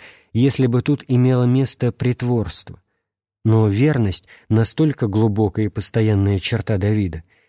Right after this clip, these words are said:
что мы не можем сомневаться в его искренности.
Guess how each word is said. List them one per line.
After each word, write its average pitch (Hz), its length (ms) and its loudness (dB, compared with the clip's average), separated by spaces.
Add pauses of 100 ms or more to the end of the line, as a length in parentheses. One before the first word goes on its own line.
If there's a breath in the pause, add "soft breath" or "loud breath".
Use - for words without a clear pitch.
(160)
что - 200 -2
мы 120 120 4
не 135 100 4
можем 120 340 0
сомневаться 104 640 -2
в 92 40 -2
его 98 300 0
искренности. 90 800 -6